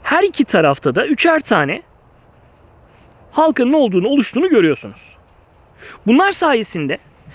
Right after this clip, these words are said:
istersem bu tarafa, istersem bu tarafa çok kolay bir şekilde bunu geçirebilirim, kaydırabilirim. Ama bu açıyla çekersem ya da <clears throat> bu açıyla çekersem göreceksiniz ki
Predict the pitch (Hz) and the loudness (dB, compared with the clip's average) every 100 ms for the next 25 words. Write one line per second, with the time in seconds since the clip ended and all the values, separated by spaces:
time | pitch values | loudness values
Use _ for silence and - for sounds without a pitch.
0 | - - - 349 349 302 285 - 311 269 | -10 -10 -4 -2 -2 -2 -6 -6 -6 -2
1 | 180 - 147 233 403 370 320 294 330 277 | -4 -4 -10 -8 -4 -4 -4 -4 -4 -2
2 | 214 151 127 339 - 269 277 359 320 202 | -4 -6 -10 -10 -6 -2 0 0 -2 -6
3 | - 135 190 302 - - _ _ 302 349 | -6 -8 -6 -10 -12 -20 _ _ -2 0
4 | 269 247 269 208 127 117 _ - 269 185 | -2 -4 -4 -4 -6 -12 _ -4 -2 -2
5 | 262 220 143 - 269 180 - _ _ - | -2 -4 -6 -2 -2 -2 -6 _ _ -20
6 | _ _ _ _ _ _ _ - 349 294 | _ _ _ _ _ _ _ -2 0 0
7 | - 226 - 160 - 139 - 170 262 220 | 0 0 0 -4 -4 -6 -4 -8 -4 -4
8 | 220 - _ _ _ _ - - - - | -4 -8 _ _ _ _ -8 -8 -8 -16
9 | - 339 339 - 233 170 180 156 143 - | -8 -2 -2 0 0 0 -2 -4 -6 -6
10 | 127 143 240 269 262 196 151 - | -4 -2 -2 -4 -6 -6 -8 -6